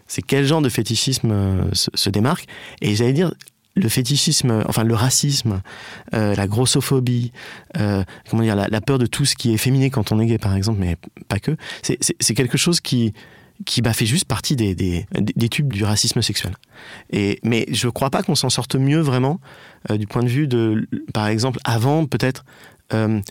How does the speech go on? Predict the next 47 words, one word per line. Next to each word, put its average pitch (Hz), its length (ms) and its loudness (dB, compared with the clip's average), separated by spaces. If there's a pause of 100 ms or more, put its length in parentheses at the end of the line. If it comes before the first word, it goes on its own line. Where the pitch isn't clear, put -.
(160)
l'origine 127 320 2
sociale. 110 400 0 (400)
L'origine 113 260 2
sociale, 143 300 0
c'était 113 160 -2
quelque 104 240 -2
chose 135 160 -2
qui... - 240 -4
Ou 110 160 0
alors 110 160 2
la 107 80 2
religion. 131 440 2
Quand, 101 320 -2
quand 113 120 -2
vous 110 80 0
discutez 113 340 -2
avec 104 160 0
des 98 80 -2
personnes, 113 320 -2
euh, 101 60 0
un - 440 -12
petit - 120 -10
peu 117 100 -2
plus 107 180 0
âgées, 120 280 2 (480)
euh, 101 100 0
vous 98 60 0
voyez 107 240 2
qu'un - 200 -4
des 117 120 2
trucs - 180 -4
super - 380 0
importants, 117 280 0
c'était - 180 -2
la 117 80 0
religion, 113 300 -2
quoi. 110 220 -14 (500)
Les 101 60 -12
catholiques 104 380 -2
pouvaient - 180 -2
pas - 120 -2
sortir - 280 -2
avec - 120 -2
des - 80 -2
protestants, 107 800 -2
euh, 98 40 -2 (420)
euh, 92 200 -2